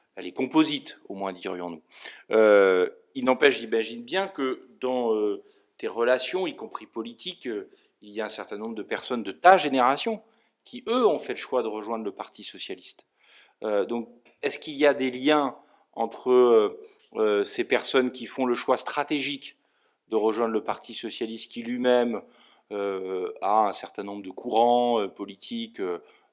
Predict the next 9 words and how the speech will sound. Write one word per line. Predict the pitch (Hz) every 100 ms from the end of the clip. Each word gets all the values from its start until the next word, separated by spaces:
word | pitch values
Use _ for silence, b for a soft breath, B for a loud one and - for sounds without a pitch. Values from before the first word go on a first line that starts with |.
| -
euh, | 85 82 82
divers, | - 95 98 101 98 - 92
euh, | 90 87 87 90
le |
C | 87 -
R | 80
S, | 87 92 90 -
les | 80
Poprennes, | - - - 95 87 92 92 92